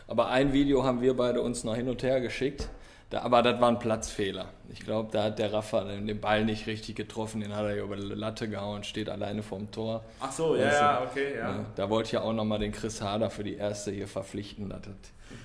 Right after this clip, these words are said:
Speaker 1: nicht so ganz geklappt, da hat der Rafa ja die Kurve nochmal gekriegt, ne?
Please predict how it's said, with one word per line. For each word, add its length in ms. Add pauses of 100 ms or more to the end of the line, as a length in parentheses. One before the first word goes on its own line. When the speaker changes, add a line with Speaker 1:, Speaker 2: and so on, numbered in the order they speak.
(200)
Speaker 1:
nicht 220
so 160
ganz 300
geklappt, 420
da 80
hat 140
der 120
Rafa 220
ja 100
die 120
Kurve 300
nochmal 380
gekriegt, 460
ne? 100